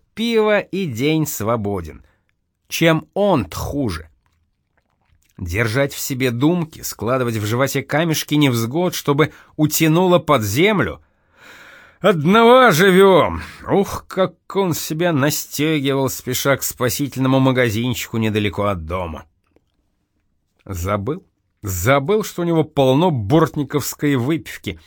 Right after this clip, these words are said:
Всё из головы выветрилось, одна цель манила. Вытащил тысячную,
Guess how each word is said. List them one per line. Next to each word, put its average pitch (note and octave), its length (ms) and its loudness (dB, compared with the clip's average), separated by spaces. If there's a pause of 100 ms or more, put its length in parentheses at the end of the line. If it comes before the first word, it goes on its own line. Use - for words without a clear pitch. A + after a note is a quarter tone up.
(200)
Всё - 300 -4
из D3+ 140 0
головы A2+ 400 0
выветрилось, F3 640 -4 (240)
одна G#2 580 0
цель F2 520 -4
манила. D2+ 500 -12 (2000)
Вытащил A2 600 -6
тысячную, E3 720 -4